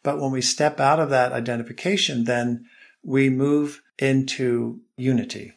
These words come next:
into the perception of oneness. And one of the scientists I interviewed in the book said, "We have a very interesting instinct in addition to all the ones we read about in biology."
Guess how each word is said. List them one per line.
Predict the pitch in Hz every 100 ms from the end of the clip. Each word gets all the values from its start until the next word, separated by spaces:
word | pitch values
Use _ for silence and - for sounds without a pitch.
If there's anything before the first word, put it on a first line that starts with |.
| _
into | 123 120 131 120 113
the | 113 113
perception | - - 120 113 113
of | 104
oneness. | 107 110 107 104 - - _ _ _ _ -
And | 151 147 147 - _ _ -
one | 139 165 220
of | 226 143
the | 139 131
scientists | - 147 160 156 131 -
I | 120
interviewed | 131 147 135 123 120
in | 123 113
the | 117
book | 202 196 - - _ _ _ _ _
said, | - - 160 160 151 - -
"We | 160 160
have | 165 151
a |
very | 143 190 180
interesting | 165 165 151 147 139
instinct | 143 143 - 117 113 -
in | 120
addition | 120 143 143 139
to | 131
all | 127 127
the | 123
ones | 120 120 120
we | 113
read | 120 123
about | 117 110
in | 107
biology." | 107 110 120 117 110 104 104